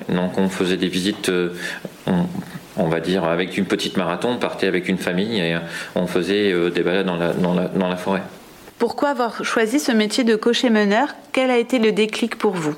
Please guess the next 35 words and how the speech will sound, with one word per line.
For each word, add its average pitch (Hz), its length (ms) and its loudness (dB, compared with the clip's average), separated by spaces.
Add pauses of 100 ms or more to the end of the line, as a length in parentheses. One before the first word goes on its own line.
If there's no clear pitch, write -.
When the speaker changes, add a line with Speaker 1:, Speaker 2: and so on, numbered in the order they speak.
Speaker 1:
On 110 180 2
est 101 200 0
tous 120 180 0
d'accord 131 400 2
que 110 220 4
c'est, 107 260 2
de 101 160 -2 (260)
toute - 120 -4
façon, 139 320 2 (100)
le 101 560 4
travail 123 300 0
du 110 80 0
cheval 110 240 0
initial, 131 400 2 (320)
c'est - 160 2
l'attraction. 107 500 0 (220)
Donc 95 160 0
qu'on 107 120 2
fasse - 460 -2 (140)
de 95 80 2
l'attraction 107 580 2
en 101 60 2
ville, 101 320 0 (260)
de 101 80 0
l'attraction 104 480 0
en 101 40 0
vigne 104 280 2 (240)
ou 104 80 2
de 98 100 4
l'attraction 101 600 0
agricole, 95 400 0 (340)
c'est - 140 0
la 104 100 2
même 107 160 0
chose. 98 280 0